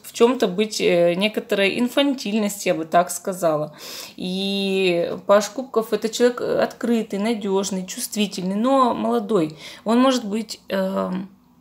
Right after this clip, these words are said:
по возрасту не молодой, да, <clears throat> но при этом у него может быть вот эта некоторая детская инфантильность в душе,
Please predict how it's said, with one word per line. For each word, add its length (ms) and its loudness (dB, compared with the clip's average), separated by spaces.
по 100 4
возрасту 540 2
не 120 2
молодой, 540 0
да, 320 -2
<clears throat> 220 -2
но 460 6
при 220 2
этом 480 2
у 140 -4
него 320 0
может 320 2
быть 180 -6
вот 140 -6
эта 160 0
некоторая 460 0
детская 360 -2
инфантильность 720 -4
в 60 -14
душе, 460 2